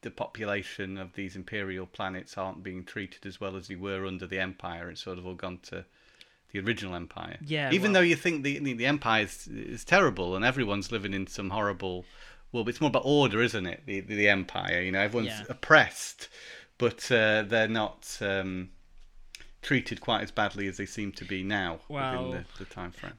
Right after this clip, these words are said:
Speaker 2: I mean, uh, have you seen any of The Mandalorian? I've only seen the first episode of it.
Speaker 1: I've seen all of it, yeah, yeah.
Speaker 2: Yeah,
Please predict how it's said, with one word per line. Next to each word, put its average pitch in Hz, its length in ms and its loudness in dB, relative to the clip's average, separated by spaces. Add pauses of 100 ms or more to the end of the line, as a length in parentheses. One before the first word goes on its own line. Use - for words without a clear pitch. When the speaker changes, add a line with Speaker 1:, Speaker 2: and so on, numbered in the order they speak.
(120)
Speaker 2:
I 131 80 -4
mean, 131 420 -10
uh, 139 260 -10
have 143 80 -8
you 165 120 -6
seen 165 260 -6
any 165 180 -6
of 160 60 -8
The 160 60 -8
Mandalorian? 156 640 -6
I've 143 80 -6
only 135 160 -8
seen 131 280 -10
the 127 60 -10
first - 360 -10
episode 110 640 -10
of 104 180 -16
it. 104 220 -8 (280)
Speaker 1:
I've 196 220 6
seen 175 260 4
all 147 180 6
of 92 100 -2
it, 87 140 0
yeah, 107 260 4
yeah. 98 160 0
Speaker 2:
Yeah, 110 160 -6